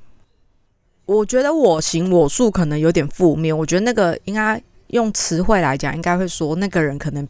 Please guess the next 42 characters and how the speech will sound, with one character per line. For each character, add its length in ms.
比 300
较 260
喜 380
欢 440
自 160
己 240
有 220
独 240
自 260
的 120
空 320
间， 260
应 100
该 160
是 100
这 120
样 160
讲。 100
就 220
算 320
她 240
有 140
男 180
朋 140
友 100
好 200
了， 120
她 180
也 140
会 160
觉 160
得 80
她 180
自 160
己 200
独 160
自， 240
就 120
是 100
要 120
自 160
己 300